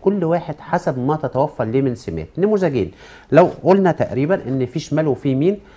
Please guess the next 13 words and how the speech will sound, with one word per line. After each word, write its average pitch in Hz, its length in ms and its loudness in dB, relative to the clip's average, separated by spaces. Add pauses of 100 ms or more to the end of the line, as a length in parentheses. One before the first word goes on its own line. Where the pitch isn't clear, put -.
(140)
النموذج 160 440 2
الشمال 147 380 2
دوت 160 300 4
هيبقى 139 220 2
نموذج 135 340 2
الانطواء، 117 680 0 (360)
النموذج 131 480 2
اليمين 127 260 4
هيبقى 131 220 2
نموذج 135 340 0
الانبساط. 101 560 -6 (240)
الناس 220 260 0
تتدرب 151 520 4